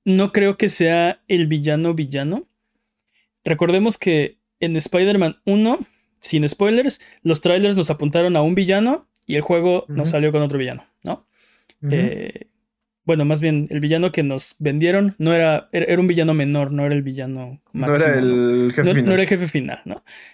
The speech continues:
Speaker 1: Eh, entonces me late que va a pasar algo
Speaker 3: Eso,
Speaker 1: así.
Speaker 3: eso cuenta como spoiler.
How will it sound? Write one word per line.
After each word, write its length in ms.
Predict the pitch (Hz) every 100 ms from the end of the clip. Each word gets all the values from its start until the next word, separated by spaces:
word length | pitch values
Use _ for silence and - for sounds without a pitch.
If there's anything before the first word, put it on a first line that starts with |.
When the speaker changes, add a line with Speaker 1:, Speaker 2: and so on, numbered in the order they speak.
| _
Speaker 1:
Eh, 280 | 160 151 139
entonces 240 | 135 185 185
me 80 | 160
late 280 | 160 160 -
que 100 | 151
va 80 |
a 40 | 135
pasar 220 | 151 156
algo 160 | 156 160
Speaker 3:
Eso, 80 | 262
Speaker 1:
así. 100 | 226
Speaker 3:
eso 140 | 294
cuenta 200 | 330 277
como 140 | 208 139
spoiler. 360 | - 156 139